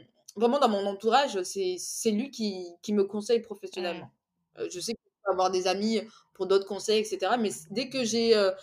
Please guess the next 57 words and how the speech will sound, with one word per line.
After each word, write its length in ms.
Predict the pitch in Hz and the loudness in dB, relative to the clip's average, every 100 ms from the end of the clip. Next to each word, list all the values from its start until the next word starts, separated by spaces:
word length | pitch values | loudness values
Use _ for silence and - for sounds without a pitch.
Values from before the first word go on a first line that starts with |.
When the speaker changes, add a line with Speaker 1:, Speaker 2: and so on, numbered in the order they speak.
| - | -10
Speaker 1:
quelque 160 | - 214 | -4 -2
chose 180 | 254 254 | -2 -6
qui 160 | 226 202 | -8 -6
concerne, 380 | 202 240 226 | -4 -2 -2
heu, 220 | 220 196 156 | 2 2 0
tout 100 | 214 | -4
ce 60 | |
qui 60 | 240 | -4
est 60 | |
professionnel, 560 | 226 233 233 226 220 247 | -2 -2 0 -2 0 -2
c'est 140 | - | 2
à 40 | 196 | 0
lui 160 | 208 | 0
que 120 | 220 202 | -4 -4
je 100 | 185 | 0
demande. 220 | 285 311 | 0 0
Speaker 2:
Ok. 120 | - | 2
Mais 320 | 294 190 - _ _ - _ _ - 180 | 4 2 -2 _ _ -20 _ _ -12 -10
en 40 | 180 | -8
tout 120 | 226 | 8
cas, 180 | 285 285 | 10 10
merci, 420 | 269 - 311 320 | 8 6 4 6
on 80 | 254 | 8
va 120 | 233 | 10
le 80 | 233 | 10
Speaker 1:
Heu, 0 | |
Speaker 2:
remercier 500 | 262 262 226 - 403 294 | 10 8 6 8 6 8
parce 160 | 233 | 6
que 80 | - | 6
grâce 300 | 208 269 285 | 8 8 10
à 100 | 247 | 10
toi, 160 | - 277 | 12 10
tu 120 | 233 | 8
n-, 60 | 208 | -4
on 120 | 208 | 4
a, 160 | 208 190 | 6 8
on 40 | 214 | 6
a, 80 | - | 2
on 120 | 226 | 8
a 100 | 214 | 8
pu 120 | 214 262 | 8 0
profiter 460 | 269 - 233 262 | 2 0 4 2
de 40 | - | 4
tes 180 | - 226 | 6 6
conseils 440 | 214 202 - 285 | 4 2 6 6
donc 300 | 220 196 - | 6 -4 0
heu, 120 | 180 - - - - | -2 -2 -18 -12 -4
on, 160 | 202 202 | -4 -2
on 100 | 220 | 4
en 80 | 233 | 4
profite 300 | - 240 302 | 6 2 2
pour 140 | 240 214 | 0 6
faire 200 | 240 208 | 6 6
un 80 | 190 | 4
merci 300 | 190 - 226 | 2 4 2
à 80 | 202 | 2
monsieur 360 | 180 - 359 | -2 -4 -4